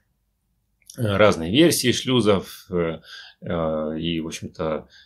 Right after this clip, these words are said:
разные экосистемы. То есть не, не всё можно подключить везде. Ну и, в общем-то, э, это тоже,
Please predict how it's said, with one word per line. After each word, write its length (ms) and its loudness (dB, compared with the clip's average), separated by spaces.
разные 320 2
экосистемы. 840 -4
То 80 -16
есть 140 -14
не, 120 0
не 140 0
всё 200 -2
можно 240 -6
подключить 500 -14
везде. 480 4
Ну 240 -6
и, 160 2
в 60 -2
общем-то, 440 -10
э, 80 -8
это 420 0
тоже, 800 -2